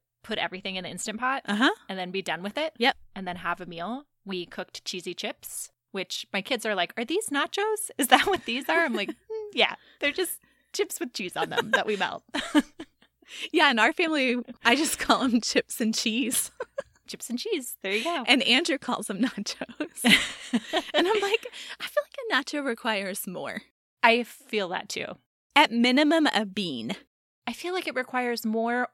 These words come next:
Speaker 1: or a liquidy sauce
Speaker 2: Oh, yeah.
Speaker 1: as opposed to just melted cheese.
Speaker 2: <laughs>
Speaker 1: But kids were happy 'cause they could have that.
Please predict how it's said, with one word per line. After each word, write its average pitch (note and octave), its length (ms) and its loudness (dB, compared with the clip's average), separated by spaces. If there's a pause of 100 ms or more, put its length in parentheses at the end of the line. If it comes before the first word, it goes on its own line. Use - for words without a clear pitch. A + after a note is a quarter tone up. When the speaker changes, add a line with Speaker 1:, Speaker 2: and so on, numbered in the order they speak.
(180)
Speaker 1:
or C4+ 600 0 (500)
a F#3+ 800 0 (160)
liquidy G3 480 -6
sauce - 460 -8 (280)
Speaker 2:
Oh, F#4+ 180 4
yeah. D#4 220 0 (320)
Speaker 1:
as G3+ 140 -4
opposed F3+ 500 -6
to E3 440 -6 (340)
just - 200 -10
melted - 280 -16
cheese. - 340 -16 (200)
Speaker 2:
<laughs> - 220 -12
Speaker 1:
But - 320 -6 (520)
kids B3 220 -8
were B3 60 -6
happy B3 500 -2
'cause - 120 -16
they G#3+ 120 -4
could A3 120 -8
have G#3+ 160 -4
that. - 400 -8